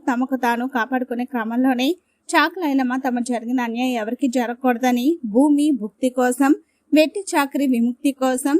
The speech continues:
ప్రజలతో మమేకమై పోరాడిందని, దానితో చరిత్రలో సబ్బండ వర్గాల మేల్కొలుపు గాత్రం చాకల ఐలమ్మ స్ఫూర్తిని కొనసాగింపు నిరంతర స్ఫూర్తిగా నిలిచిందని, అదే తరహాలో ఈ కరాటే కార్యక్రమాలు కూడా వివిధ గ్రామాల విద్యార్థిని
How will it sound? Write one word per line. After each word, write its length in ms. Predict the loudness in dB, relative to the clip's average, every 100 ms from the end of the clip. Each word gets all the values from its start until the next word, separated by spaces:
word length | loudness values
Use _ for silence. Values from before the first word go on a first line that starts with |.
| 0
ప్రజలతో 520 | -2 0 0 -2 0 0
మమేకమై 540 | 0 -2 -2 0 0 0 -2
పోరాడిందని, 720 | -2 0 0 2 2 2 2 0 -4 _ _ 4
దానితో 360 | 4 2 -2 -4 -2
చరిత్రలో 520 | -2 -2 -2 -2 0 0 -2
సబ్బండ 380 | -2 -2 0 0 0
వర్గాల 340 | -4 -2 -2 2 2
మేల్కొలుపు 500 | 0 -2 -2 -2 -2 -2
గాత్రం 340 | -2 -2 0 2
చాకల 300 | 0 -2 -4 -2
ఐలమ్మ 240 | 0 0 -2
స్ఫూర్తిని 420 | -2 -4 -2 0 0 -2
కొనసాగింపు 680 | -6 -4 -4 0 0 2 0 -2 _ _ _
నిరంతర 460 | 4 4 0 -6 -4 -6
స్ఫూర్తిగా 420 | -4 -4 -2 -2 0
నిలిచిందని, 680 | -2 0 0 2 0 0 -2 -2
అదే 180 | 0 0 0
తరహాలో 500 | -4 -2 0 2 2 0 -6 _ _
ఈ 100 | 0 2
కరాటే 360 | 2 2 0 -4 -2
కార్యక్రమాలు 500 | 0 0 0 0 0
కూడా 180 | 0 0 0
వివిధ 220 | -2 -2 -2
గ్రామాల 360 | -2 0 0 0 -2
విద్యార్థిని 460 | -2 -2 0 0